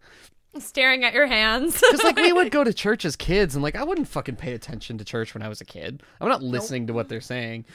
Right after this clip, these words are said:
Speaker 2: But now
Speaker 1: Nope.
Speaker 2: I'm an adult, and I'm getting paid to be there, and I, I can kind of, like, be a third party, like, to what, to everything that's going on. Like, I,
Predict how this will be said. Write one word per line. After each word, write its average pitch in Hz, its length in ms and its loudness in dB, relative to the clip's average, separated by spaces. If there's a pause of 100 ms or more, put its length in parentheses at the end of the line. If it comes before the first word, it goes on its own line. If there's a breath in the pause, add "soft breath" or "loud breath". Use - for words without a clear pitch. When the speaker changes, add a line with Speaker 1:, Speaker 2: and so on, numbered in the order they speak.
(180 loud breath)
Speaker 2:
But 139 100 0
now 190 280 2
Speaker 1:
Nope. 160 80 0
Speaker 2:
I'm 160 180 2
an 143 80 2
adult, 135 460 2
and 127 100 -2
I'm 127 80 -2
getting 123 200 -4
paid 135 260 -4
to 127 60 -6
be 123 180 -2
there, 117 360 0
and 123 140 -2
I, 120 200 -2
I 135 120 2
can 160 160 -4
kind 175 260 0
of, 147 120 0
like, 143 340 2 (580 soft breath)
be 147 300 4
a 127 160 2
third 135 500 2
party, 123 920 0 (1300)
like, 123 360 -2 (220)
to 139 220 2
what, 131 420 2
to 151 120 0
everything 139 380 0
that's 131 160 0
going 123 300 0
on. 123 340 -2
Like, 135 180 4
I, 139 300 0